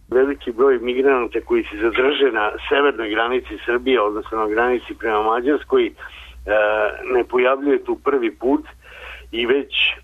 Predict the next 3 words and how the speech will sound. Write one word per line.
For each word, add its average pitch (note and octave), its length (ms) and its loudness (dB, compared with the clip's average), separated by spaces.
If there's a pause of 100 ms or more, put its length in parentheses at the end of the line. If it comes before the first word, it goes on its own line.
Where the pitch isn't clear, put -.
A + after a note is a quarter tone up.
(960)
ima B2 460 0 (120)
ili B2+ 460 0 (300)
registrovano A#2+ 800 2